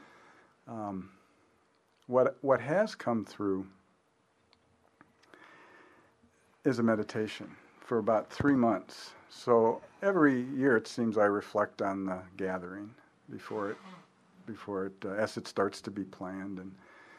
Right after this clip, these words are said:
and ask, "What's now? What, what, what now? What for this?" Murshid, Pir Murshid. Um,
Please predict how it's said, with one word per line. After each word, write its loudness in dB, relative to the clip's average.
and -2
ask, 2
"What's 2
now? -2
What, 0
what, 6
what 4
now? 4
What 0
for -6
this?" -8
Murshid, -8
Pir -10
Murshid. -14
Um, -16